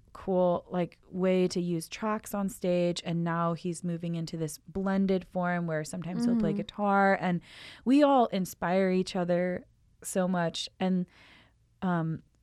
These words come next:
Speaker 1: we just know that even though I'm not giving them money, that what we are doing for each other is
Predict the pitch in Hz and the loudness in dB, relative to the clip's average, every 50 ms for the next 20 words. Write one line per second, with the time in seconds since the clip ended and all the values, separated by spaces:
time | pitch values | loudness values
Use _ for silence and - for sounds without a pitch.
0 | _ _ _ - 208 226 226 214 285 - - 196 185 170 165 165 170 170 175 180 | _ _ _ -4 -2 0 0 0 -2 -2 -2 -2 0 0 2 2 2 2 2 0
1 | 185 196 214 - - 175 185 175 165 - - _ - 196 196 185 214 214 202 180 | 0 0 -2 -4 -4 -2 -2 -2 -2 -4 -6 _ -4 -4 -2 0 0 0 0 0
2 | 170 170 170 170 170 170 - _ _ _ _ _ _ _ _ _ _ _ _ _ | 0 0 0 0 0 -2 -4 _ _ _ _ _ _ _ _ _ _ _ _ _
3 | _ _ _ _ _ _ _ - 180 180 180 185 185 175 165 - - _ _ _ | _ _ _ _ _ _ _ -2 0 2 2 2 0 0 -2 -4 -6 _ _ _
4 | _ _ _ _ _ _ _ - - _ _ _ _ - - - - - - - | _ _ _ _ _ _ _ -20 -20 _ _ _ _ -20 -20 -20 -20 -20 -20 -16
5 | - 180 165 196 185 175 180 175 170 160 170 160 160 160 160 - _ _ - 170 | -12 -4 -2 0 0 0 0 -2 -2 -2 -2 -2 -2 -2 -4 -6 _ _ -6 -2
6 | 175 170 175 175 170 170 165 160 160 - - 180 185 175 - - 190 185 196 185 | 0 0 2 2 0 0 -2 -2 -4 -6 -6 -2 -2 -2 -2 -2 -2 -2 0 0
7 | 185 - 196 190 - - 165 165 165 175 180 170 - 160 165 170 165 170 185 180 | 0 -2 -4 -6 -4 -4 -6 -4 -4 -4 -4 -6 -6 -6 -4 -4 -4 -4 -4 -6
8 | - - 190 185 190 196 - - 196 190 180 190 185 185 190 185 185 - - - | -6 -4 -4 -2 -2 -2 -2 -2 -2 0 0 2 0 2 0 -2 -4 -6 -14 -20
9 | - - - _ _ _ - 196 196 196 190 185 185 175 165 165 - - - - | -20 -20 -20 _ _ _ 0 2 2 4 4 2 2 0 -2 -6 -10 -14 -16 -18